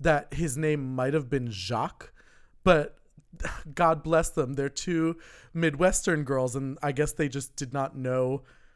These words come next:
how the name Jacques was spelled. So, of course, it's spelled J A C Q U E S.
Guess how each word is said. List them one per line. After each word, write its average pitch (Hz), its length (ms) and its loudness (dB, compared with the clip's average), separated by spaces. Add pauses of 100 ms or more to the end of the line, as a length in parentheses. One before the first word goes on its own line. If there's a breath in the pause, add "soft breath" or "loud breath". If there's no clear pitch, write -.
(640 soft breath)
how 151 360 0
the 147 140 0
name 143 440 -2
Jacques 120 500 -6 (200)
was 131 180 -4
spelled. 135 680 -2 (400 loud breath)
So, 147 480 2 (100)
of 175 140 0
course, 165 260 2
it's 139 140 -6
spelled 131 300 0
J 147 280 4
A 131 200 -2
C 131 420 -2
Q 139 340 -2
U 127 420 -2
E 123 240 -4
S. 127 360 0